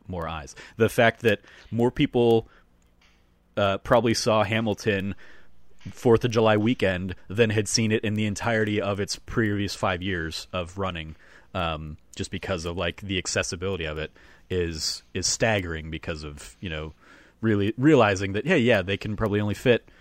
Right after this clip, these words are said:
on Broadway, they can only fit, like, a thousand people in a, in a house a night kind of thing. So you're limited to, you know, what,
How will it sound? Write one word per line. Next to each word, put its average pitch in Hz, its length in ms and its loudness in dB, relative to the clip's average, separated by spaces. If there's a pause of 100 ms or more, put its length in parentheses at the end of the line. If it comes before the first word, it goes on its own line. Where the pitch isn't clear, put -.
(300)
on 113 160 6
Broadway, 110 340 6
they 101 120 2
can 107 80 -2
only 101 120 -2
fit, 104 160 -2
like, 92 180 -4
a 107 60 -6
thousand 95 420 -2
people 104 420 0
in 107 160 -2
a, 104 240 -2
in 107 140 -2
a 107 180 -2
house 110 320 -6
a 127 60 -2
night 107 260 -2
kind 110 160 -6
of 104 80 -6
thing. 107 220 -2
So 101 200 -2
you're 92 180 -6
limited 95 420 -4
to, 98 260 -2 (120)
you 101 100 -6
know, 87 100 -6
what, 82 140 -6